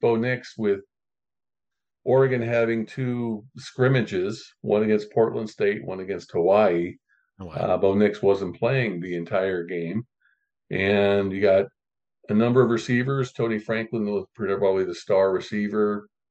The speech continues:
Speaker 1: almost three hundred yards receiving and three touchdowns. And Bucky Irving not only has over a dozen catches, he also leads the team in rushing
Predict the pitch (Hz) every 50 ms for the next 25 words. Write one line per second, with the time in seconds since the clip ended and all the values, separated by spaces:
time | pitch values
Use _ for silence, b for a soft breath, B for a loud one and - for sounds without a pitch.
0 | _ _ _ _ _ _ _ _ _ - 95 92 92 - - - 104 101 98 92
1 | 82 95 92 92 95 95 92 85 - - - - - - 101 95 98 98 87 85
2 | - - 95 90 - 110 104 - - - 104 101 101 101 98 98 90 82 80 107
3 | 104 - - 110 107 - 196 214 220 214 208 196 196 196 202 - - _ _ _
4 | _ _ _ _ _ _ _ _ _ _ _ - - 92 95 98 98 95 92 101
5 | 101 92 92 85 101 95 92 95 95 90 82 104 101 95 - 98 87 82 - 123
6 | 127 123 - - 113 110 104 104 - - 104 101 95 92 90 - - 92 90 95
7 | 101 101 - 98 82 - 107 101 98 92 90 85 90 110 117 113 - - - 98
8 | 95 95 92 95